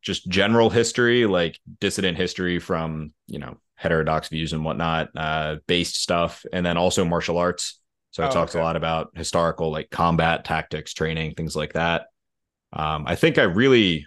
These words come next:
Speaker 1: really blew up because I wrote this, uh, piece for the Dissident Review Volume Two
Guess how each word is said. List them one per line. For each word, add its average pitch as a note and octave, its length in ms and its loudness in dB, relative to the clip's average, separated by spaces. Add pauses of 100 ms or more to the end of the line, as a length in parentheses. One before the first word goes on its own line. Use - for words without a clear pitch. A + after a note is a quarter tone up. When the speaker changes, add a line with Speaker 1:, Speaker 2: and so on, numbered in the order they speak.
(480)
Speaker 1:
really C#3 220 2
blew G#2 240 4
up G2+ 200 4
because E2+ 300 -4
I E2+ 80 -2
wrote F#2 360 0
this, F2 220 -6
uh, E2 200 -4
piece G#2+ 320 -2
for E2 360 -4
the E2 80 -12
Dissident F2+ 340 -2
Review E2+ 260 0
Volume E2+ 360 2
Two E2 420 0